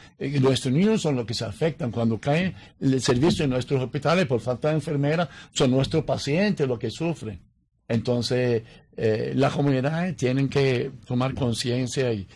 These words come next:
y, y esperamos que para el veintitrés, eh, para el veintitrés la gente tome más conciencia, se organice. Eh, tenemos una oportunidad. Nosotros no somos políticos, no somos políticos, nosotros somos, eh, luchadores sociales.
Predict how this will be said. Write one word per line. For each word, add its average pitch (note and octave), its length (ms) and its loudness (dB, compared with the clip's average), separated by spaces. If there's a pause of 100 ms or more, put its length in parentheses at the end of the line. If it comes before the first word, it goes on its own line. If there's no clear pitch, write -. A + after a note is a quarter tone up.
(280)
y, A2 320 -4
y A2+ 60 -4
esperamos B2 580 0
que B2+ 140 -2
para B2+ 240 -6
el B2 80 -6
veintitrés, A#2+ 560 0 (680)
eh, - 100 -10
para G#2+ 180 0
el G#2+ 80 0
veintitrés C#3+ 460 0
la B2 80 0
gente A#2+ 260 -2
tome C3 200 0
más A#2+ 180 -2
conciencia, A#2+ 500 -2
se A2 140 0
organice. A#2+ 760 2 (440)
Eh, A2 460 0
tenemos D#3+ 380 4
una G3+ 160 4
oportunidad. G#2+ 580 -2 (320)
Nosotros G3 380 4
no G3 80 4
somos G3 300 4
políticos, A#2+ 560 0 (680)
no C3+ 140 2
somos E3 240 4
políticos, A2+ 500 0
nosotros C3 240 0
somos, F3 360 0 (560)
eh, B2 280 2
luchadores C#3 480 2
sociales. A2 520 -2